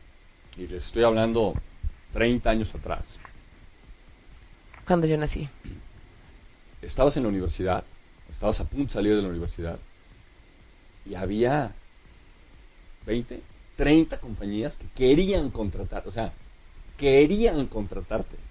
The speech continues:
Speaker 1: O sea, yo me acuerdo, llegaban a, yo soy, estuve en la Universidad Panamericana, en la U P, llegaban Chantilly, Banamex, Vancomer, este, Procter and Gamble, Kellogg, le llegaban a la universidad,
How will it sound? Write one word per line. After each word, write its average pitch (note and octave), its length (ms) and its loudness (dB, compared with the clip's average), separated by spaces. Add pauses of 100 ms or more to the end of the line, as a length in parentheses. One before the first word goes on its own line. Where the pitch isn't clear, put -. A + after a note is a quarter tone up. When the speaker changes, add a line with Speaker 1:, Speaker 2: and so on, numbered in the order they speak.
Speaker 1:
O - 40 -20
sea, A2+ 100 0
yo C3+ 60 2
me D3 80 4
acuerdo, C3+ 320 2
llegaban A#2+ 440 2
a, G2 140 -2
yo F#2+ 180 -2
soy, - 260 -8
estuve G#2 240 -8
en A2 60 -2
la A2 160 0
Universidad F#2+ 360 -4
Panamericana, F2 500 -8
en F2 80 -6
la F2+ 60 -2
U F2+ 60 -2
P, E2 140 -10 (920)
llegaban A#2+ 640 0 (1600)
Chantilly, E2+ 640 -10
Banamex, - 760 -8
Vancomer, - 580 -12 (500)
este, - 300 -14 (2500)
Procter G#2+ 300 -2
and E2+ 120 -6
Gamble, D#2 380 -10 (640)
Kellogg, F2+ 340 -2 (320)
le F#2+ 100 -6
llegaban C3 360 4
a D3+ 80 2
la - 20 0
universidad, G2+ 540 -2